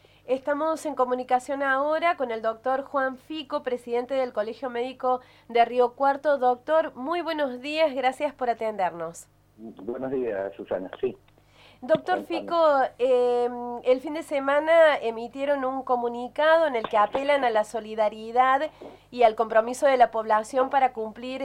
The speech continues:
Speaker 1: el aislamiento. ¿Qué cree usted o qué creen desde el Colegio Médico que es lo que se busca con esta fase uno a la que debimos volver en nuestra ciudad?
Speaker 2: <clears throat> Mira,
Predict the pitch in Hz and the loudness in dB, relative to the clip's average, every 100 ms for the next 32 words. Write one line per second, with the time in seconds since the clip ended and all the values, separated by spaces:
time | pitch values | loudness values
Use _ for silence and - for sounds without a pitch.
0 | 254 214 208 208 214 220 220 254 277 285 | -4 -4 -2 -2 0 0 0 -2 -4 -4
1 | 285 330 330 - - _ - 381 - 349 | 0 -2 -2 -12 -20 _ -10 -10 -8 -6
2 | 349 349 285 254 359 339 247 247 247 294 | -4 -2 -4 -4 -2 2 2 0 -4 -6
3 | 330 320 240 226 220 214 220 226 - 233 | -2 -2 -2 -4 -4 0 0 0 -4 -4
4 | 233 247 277 269 285 277 247 254 277 262 | 0 -2 -2 -4 -4 -2 -6 -4 -6 -6
5 | 240 - 247 311 330 - 330 339 - _ | -8 -8 -6 -6 -6 -2 0 0 -4 _
6 | _ 254 247 269 302 269 277 277 269 262 | _ 0 0 0 -2 -2 -2 -4 -4 -2
7 | 269 285 320 - 220 214 214 214 214 226 | -2 2 2 2 0 0 -2 -4 -6 -6
8 | 254 254 226 202 202 214 220 220 - 208 | -6 -4 0 0 0 0 0 0 -4 -6
9 | 208 202 208 208 214 196 175 - 110 - | -8 -8 -8 -8 -8 -4 -2 -2 -4 -14
10 | _ _ _ _ _ _ _ _ _ _ | _ _ _ _ _ _ _ _ _ _
11 | _ _ _ _ 175 131 | _ _ _ _ -4 -4